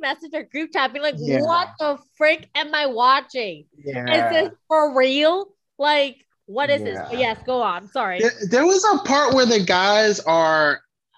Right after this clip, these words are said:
Speaker 2: I'm assuming they're talking about the legend. I can't remember. They're talking about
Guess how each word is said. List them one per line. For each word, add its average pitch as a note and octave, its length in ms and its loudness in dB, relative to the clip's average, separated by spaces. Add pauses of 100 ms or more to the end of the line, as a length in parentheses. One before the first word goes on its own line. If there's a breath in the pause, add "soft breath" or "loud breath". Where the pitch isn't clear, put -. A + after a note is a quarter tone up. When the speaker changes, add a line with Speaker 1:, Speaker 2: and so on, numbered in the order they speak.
(140)
Speaker 2:
I'm A3 180 2
assuming D4+ 640 0
they're A3 120 0
talking G3 520 -2
about F#3+ 500 -2
the F#3 80 -8
legend. F3 340 -4
I B3+ 60 -6
can't - 260 -20
remember. - 500 -20 (500 loud breath)
They're F#3 200 2
talking G#3+ 320 -2
about E3 460 0